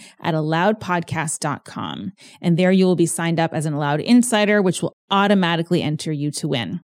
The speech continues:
If you have not done so yet, I would love if you'd please also take three seconds to just open your podcast player that you're listening in right now and hit the subscribe button.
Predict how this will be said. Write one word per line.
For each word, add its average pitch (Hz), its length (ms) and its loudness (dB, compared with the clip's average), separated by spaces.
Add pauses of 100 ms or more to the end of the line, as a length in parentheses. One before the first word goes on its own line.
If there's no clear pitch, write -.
(920)
If 180 100 -2
you 196 120 6
have 196 120 4
not 208 300 2
done 226 240 8
so 190 200 0
yet, 139 340 -4 (120)
I 160 60 -2
would 170 160 0
love 202 300 2
if 330 120 0
you'd 285 140 -2
please 208 260 0
also 185 280 -2
take 208 480 -2 (340)
three 233 180 0
seconds 156 560 -6
to - 160 -10
just 143 260 -8
open 214 360 4
your 185 120 2
podcast 180 600 -4
player 180 260 -2
that 170 100 -2
you're 143 120 -4
listening 165 420 -2
in 143 160 -4
right 190 240 0
now 170 380 -2 (280)
and 170 160 -4
hit 202 240 -4
the 220 80 -4
subscribe 156 800 -4
button. 139 440 -6